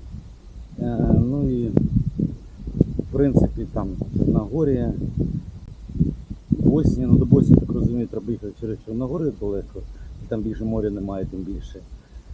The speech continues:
До Чорногорії, я так розумію, їм не дуже хочеться їздити, якось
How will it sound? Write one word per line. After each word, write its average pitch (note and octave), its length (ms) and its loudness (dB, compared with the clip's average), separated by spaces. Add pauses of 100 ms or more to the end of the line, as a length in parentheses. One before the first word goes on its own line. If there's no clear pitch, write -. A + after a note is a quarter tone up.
(280)
До - 180 0
Чорногорії, B2+ 480 4
я - 60 2
так - 180 -2
розумію, B2 560 6 (1120)
їм A#2 180 0 (180)
не A#2+ 80 4
дуже - 260 4
хочеться - 400 0
їздити, - 360 -6 (1500)
якось - 340 -12